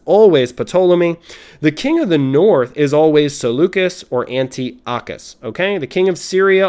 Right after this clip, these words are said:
always ends with an S. Antiochus ends with an S. That is Syria.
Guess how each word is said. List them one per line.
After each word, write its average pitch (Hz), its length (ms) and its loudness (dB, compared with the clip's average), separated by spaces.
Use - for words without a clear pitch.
always 143 460 2
ends 135 400 0
with 123 260 -2
an 104 180 -8
S. - 400 -6
Antiochus 117 880 -6
ends 127 280 -2
with 113 140 -4
an 104 100 -4
S. 262 320 -2
That 98 140 -6
is 180 140 -8
Syria. 220 500 2